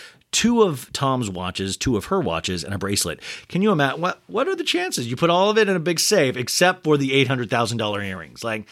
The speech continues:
"You know what? I'm just gonna keep it in a cup. Uh, uh, where should I keep these eight hundred thousand dollars? I'll keep it in my mug.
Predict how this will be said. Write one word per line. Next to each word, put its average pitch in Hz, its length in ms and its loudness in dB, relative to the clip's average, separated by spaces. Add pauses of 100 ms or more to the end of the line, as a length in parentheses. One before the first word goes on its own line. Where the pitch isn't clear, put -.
(320)
"You 254 80 -8
know 262 140 4
what? 254 260 4
I'm 240 40 -20
just 233 120 -12
gonna 196 140 -8
keep 143 240 -4
it 160 80 0
in 143 100 -2
a 113 60 -8
cup. 147 640 -4 (160)
Uh, 165 460 -2 (100)
uh, 247 300 2 (100)
where 285 200 -6
should - 140 0
I 240 80 0
keep 220 220 -8
these 190 160 -8
eight 185 160 2
hundred 165 220 0
thousand 170 280 0
dollars? 156 300 0 (420)
I'll 440 120 2
keep 214 220 -4
it 226 80 0
in 226 60 -6
my 233 120 4
mug. 196 640 0